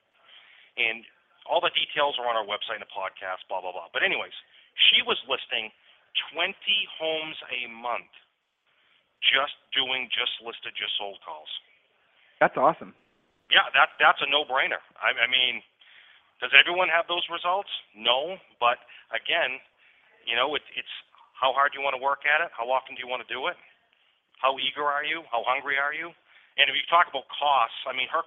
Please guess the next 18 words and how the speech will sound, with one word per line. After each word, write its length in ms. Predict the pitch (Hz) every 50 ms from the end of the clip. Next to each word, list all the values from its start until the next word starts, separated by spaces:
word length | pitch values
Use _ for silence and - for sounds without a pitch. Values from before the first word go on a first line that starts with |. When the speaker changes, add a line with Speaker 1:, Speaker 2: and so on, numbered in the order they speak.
| - -
Speaker 1:
costs 320 | 131 120 113 110 - -
were 80 | 95 92 -
very 240 | 110 107 107 104 104
low 240 | 98 92 87 85 85 82 _ - - - - - -
to, 80 | 117 113
to 200 | 113 - - 110 104 98 101 - -
acquire 400 | - - - 104 95 90 87 87
a 20 | 82
lead. 240 | 82 95 98 - _ - -
So. 80 | - - - - - _ _ _ _ _ _ _ _ _ - - - - - _ -
Speaker 2:
You 120 | 170 208
know 160 | 233 226 214
what's 180 | 196 190 180 - -
co-, 280 | - - 180 190 165 160
what's 140 | 170 170 -
ultimately 460 | 185 175 180 - - 180 147 139 139
cool 260 | - - 160 147 143
about, 360 | 139 139 139 127 123 117 -